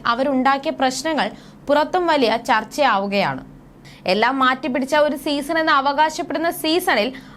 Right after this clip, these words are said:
അടിമുടി മാറ്റത്തോടെയാണ് ബിഗ് ബോസ് വന്നിരിക്കുന്നത്. ബിഗ് ബോസ് മലയാളം ഷോയിൽ ഇതാദ്യമായാണ് ആറ് വൈൽഡ് കാർഡ് എൻട്രി ഒരുമിച്ചെത്തുന്നത്.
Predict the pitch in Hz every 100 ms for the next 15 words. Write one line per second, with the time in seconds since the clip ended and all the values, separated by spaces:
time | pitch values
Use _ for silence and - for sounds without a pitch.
0 | 277 311 392 427 453 403 339 349 403 415
1 | 415 403 269 247 240 277 233 294 370 311
2 | 220 233 214 165 139 - - - - -
3 | 330 302 494 508 466 440 440 440 - 381
4 | 370 - - 285 277 285 254 370 381 381
5 | 302 262 - 254 269 311 349 311 277 277
6 | 302 311 302 285 247 170 - 220 247 302
7 | - 254 175 151 135